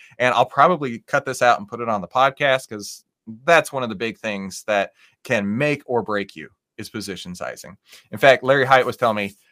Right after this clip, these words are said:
that, um, he actually had a, a model that was completely random entry, no entry signals whatsoever.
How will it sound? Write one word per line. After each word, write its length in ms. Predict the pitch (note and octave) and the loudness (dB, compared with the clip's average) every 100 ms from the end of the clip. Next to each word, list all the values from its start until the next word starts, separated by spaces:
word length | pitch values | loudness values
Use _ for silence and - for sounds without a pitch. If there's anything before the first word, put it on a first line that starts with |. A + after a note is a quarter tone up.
| _ | _
that, 360 | G#2+ A#2 G#2 - | 2 4 4 4
um, 400 | A2 G2+ F#2+ F2+ _ | 4 4 2 -6 _
he 160 | E3+ | 2
actually 240 | D#3 D3+ C3 | 2 2 0
had 240 | B2+ A#2+ | 2 2
a, 340 | G#2+ G2+ G2+ | 0 -4 -6
a 80 | G2+ | -8
model 480 | F#2 G2+ C3 G2 F#2 - | 0 4 4 2 -4 -4
that 380 | G#2+ F#2+ - _ _ _ _ _ _ _ - | 0 2 0 _ _ _ _ _ _ _ -12
was 120 | C3+ | -10
completely 400 | - B2+ F#3 F3+ | -6 -4 -2 -2
random 380 | B2+ B2+ C3 A#2 | 0 0 0 -2
entry, 320 | A2+ G#2+ D#2+ - - | -6 -10 -14 -18 -14
no 480 | A#2+ D3 C#3+ C3 - - | -4 0 2 0 -4 -10
entry 340 | A#2+ A#2+ A2+ - | -8 -8 -8 -6
signals 420 | B2+ G#2 G#2 G2+ - | -6 -4 -6 -8 -4
whatsoever. 640 | A2+ G#2+ G#2+ G2 D#2+ D2 | -2 -2 -2 -2 -4 -12